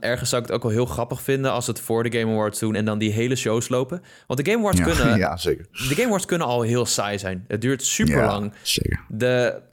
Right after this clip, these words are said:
Speaker 1: de aankondigingen zijn de laatste jaren niet fantastisch meer, weet je. Als we geluk hebben, wordt Elden Ring D L C de grootste aankondiging dit jaar.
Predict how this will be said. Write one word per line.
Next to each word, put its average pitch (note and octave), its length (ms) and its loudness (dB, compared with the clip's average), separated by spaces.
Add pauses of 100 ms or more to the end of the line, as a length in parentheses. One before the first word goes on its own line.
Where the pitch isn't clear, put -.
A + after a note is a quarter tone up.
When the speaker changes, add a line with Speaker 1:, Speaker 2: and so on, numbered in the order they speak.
(180)
Speaker 1:
de A#2 460 0
aankondigingen C3 640 -2
zijn A#2+ 140 0
de A#2 60 2
laatste A#2 400 0
jaren A#2 440 2
niet C#3 140 0
fantastisch B2 640 -2
meer, C3+ 420 0
weet G#2+ 180 -2
je. B2 220 0 (540)
Als - 240 -2
we A#2+ 340 2
geluk A#2 400 0
hebben, A2+ 280 0
wordt G#2+ 180 -2
Elden A2+ 340 0
Ring A2+ 220 0
D G#2+ 40 0
L A#2 140 2
C G#2 120 -4 (420)
de - 80 -2
grootste A#2+ 380 -2
aankondiging A#2+ 560 -2
dit A#2 120 -2
jaar. A#2+ 460 -2